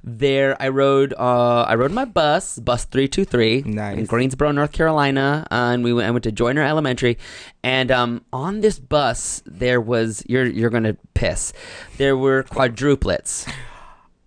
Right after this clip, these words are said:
Speaker 1: okay, and they were quadruplets. They were, and I'm, I can even pull their picture up still, and you'll be
Speaker 2: What are their names?
Speaker 1: You're gonna die, 'cause this is also, like, this is, this is probably why.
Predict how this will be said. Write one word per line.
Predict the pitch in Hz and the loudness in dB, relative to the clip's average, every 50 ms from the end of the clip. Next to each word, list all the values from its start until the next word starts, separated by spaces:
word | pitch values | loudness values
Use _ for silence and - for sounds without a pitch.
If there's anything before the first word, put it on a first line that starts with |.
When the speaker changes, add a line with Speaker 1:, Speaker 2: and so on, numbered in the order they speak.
| - 113 | -12 -12
Speaker 1:
okay, | - - 120 113 107 113 123 135 147 139 - - - - - - _ _ - | -8 -4 -2 -2 0 0 0 -2 -4 -6 -10 -16 -20 -20 -20 -20 _ _ -2
and | 117 131 131 123 - 80 | 0 0 0 0 -2 0
they | 113 127 | 0 2
were | 127 127 - | 2 0 0
quadruplets. | - 131 127 117 101 135 135 - 123 113 107 - - - | 0 0 -2 0 2 0 0 0 0 -2 -2 -4 -8 -10
They | - 110 104 127 131 | -10 -6 -2 0 0
were, | 139 131 139 135 - | 2 2 2 2 0
and | 127 117 | 0 0
I'm, | 127 139 151 | 0 0 0
I | - - 123 131 | 0 0 0 -2
can | 120 151 143 | 0 -2 -2
even | 139 135 127 127 127 | 0 0 0 0 0
pull | - - 135 131 | 0 0 0 0
their | - 127 120 | -2 -4 -4
picture | - 120 - - | -4 -4 -2 -2
up | 110 98 - | -2 -2 -2
still, | - 117 110 110 | -4 -2 -2 -2
and | 107 110 | -2 -4
you'll | 107 110 107 | -4 -4 0
be | 143 | 0
Speaker 2:
What | 160 165 | 0 2
are | 170 185 | 2 0
their | 180 196 190 175 156 | 2 2 2 2 2
names? | 143 123 107 95 - - - - - - - - - - - - - 120 117 - - - - - - - - | 0 -2 -2 -4 -6 -8 -8 -8 -6 -8 -8 -10 -12 -16 -14 -10 -8 -8 -8 -10 -12 -18 -20 -20 -20 -18 -12
Speaker 1:
You're | 131 117 147 151 139 | -6 -2 0 0 2
gonna | 139 156 147 139 | 0 0 -2 -2
die, | 131 - 131 110 107 104 90 87 95 - | 0 0 0 0 0 0 -2 -2 -4 -4
'cause | - - 165 143 120 | -2 -2 -2 -2 0
this | 123 156 160 - 185 | 0 0 0 2 0
is | 170 147 | 0 0
also, | 165 143 151 156 - 180 156 | 2 2 0 2 2 0 0
like, | 151 143 131 127 - - | 2 2 2 0 -2 -4
this | - 139 156 160 - | -4 -2 -2 0 2
is, | 185 175 151 135 123 - - - | 2 2 2 0 -4 -8 -10 -8
this | - 165 156 190 | -6 -4 -4 -4
is | 180 | -6
probably | - - - 165 160 147 151 143 | -6 -4 -2 0 0 2 2 2
why. | 143 139 135 131 131 131 127 127 123 120 - | 2 2 2 4 4 4 2 2 0 -4 -8